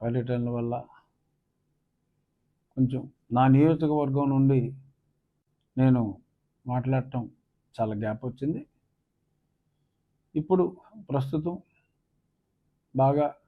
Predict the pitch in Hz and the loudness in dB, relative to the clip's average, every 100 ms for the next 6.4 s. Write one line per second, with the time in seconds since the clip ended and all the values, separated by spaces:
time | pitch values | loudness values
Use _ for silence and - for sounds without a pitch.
0 | _ _ _ _ _ - 131 135 147 135 | _ _ _ _ _ -4 0 0 0 -2
1 | 147 135 135 139 135 135 139 151 123 - | -2 0 2 2 2 0 2 2 0 -8
2 | _ _ _ _ _ _ 131 127 131 135 | _ _ _ _ _ _ -4 -2 0 0
3 | 139 156 160 131 - - 127 131 139 151 | 2 4 2 0 -8 -4 2 4 4 2
4 | 156 - 156 143 156 170 214 233 240 254 | 0 -4 -4 0 2 2 2 2 2 4
5 | 156 139 151 - _ _ _ _ _ _ | 2 2 -4 -10 _ _ _ _ _ _
6 | 156 156 170 | -2 2 2